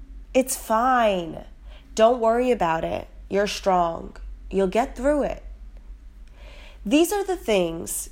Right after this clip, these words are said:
that are really big, major triggers for people who are dealing with a number of different emotional and mental,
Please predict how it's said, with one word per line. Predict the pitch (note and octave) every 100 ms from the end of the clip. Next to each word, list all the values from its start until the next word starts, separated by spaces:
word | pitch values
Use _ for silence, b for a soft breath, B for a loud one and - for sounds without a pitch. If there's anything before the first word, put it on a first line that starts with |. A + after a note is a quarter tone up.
| - - -
that | G3 A3
are | G#3+
really | F#3+ G#3+ B3+ C#4 C#4+ - - - D3 -
big, | - B3 B3+ - -
major | F#3 G#3+ A#3 A3+ A#3
triggers | A3+ - G#3 F3+ F3 -
for | F#3+
people | F#3 A#3+ A3+ G3+
who | G3
are | F#3+
dealing | E3 F3+ G#3+ G#3 E3 E3+ F#3 B B B
with | - G3+ G3 - B -
a | B3+
number | B3 C4 F#4+ G4 F4
of | A3
different | F3+ G3+ F#3+ F#3 E3+ - - - -
emotional | G#3+ G#3 G#3+ A#3+ - A3 G3 F3 F3 F#3 - - - - - - - - - - -
and | G#3 G3+
mental, | G3 G#3 G3 G3+ F#3+ F#3+